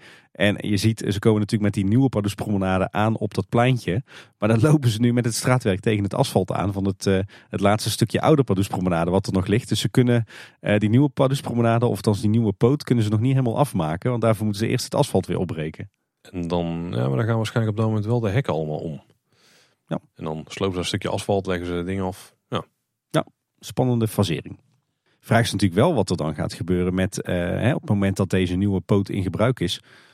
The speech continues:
Speaker 1: Wat gaat er dan gebeuren met de plek waar nu nog het, de oude Pardoespromenade ligt? Wordt het straks allemaal water? Komt daar groen? Komt daar dan misschien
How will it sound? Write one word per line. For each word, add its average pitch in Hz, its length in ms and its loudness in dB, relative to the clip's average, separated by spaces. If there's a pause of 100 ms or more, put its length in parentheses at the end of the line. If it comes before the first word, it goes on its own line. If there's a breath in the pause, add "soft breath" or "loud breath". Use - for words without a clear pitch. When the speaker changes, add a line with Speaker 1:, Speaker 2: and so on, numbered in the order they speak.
(120 soft breath)
Speaker 1:
Wat - 180 0
gaat 85 200 0
er 85 60 -10
dan 80 120 -2
gebeuren 90 380 -2
met 90 160 -2
de 98 60 -2
plek 95 260 -2
waar 95 220 0
nu 123 140 4
nog 131 140 2
het, 110 160 -2
de 104 100 2
oude 180 220 2
Pardoespromenade 90 680 -2
ligt? 80 300 -6 (160)
Wordt 95 180 -2
het - 80 -10
straks - 280 -4
allemaal 82 280 -4
water? 98 580 0
Komt - 220 -14
daar 80 160 -4
groen? 117 400 0 (400)
Komt - 280 -12
daar - 80 -2
dan 101 120 0
misschien 120 420 -2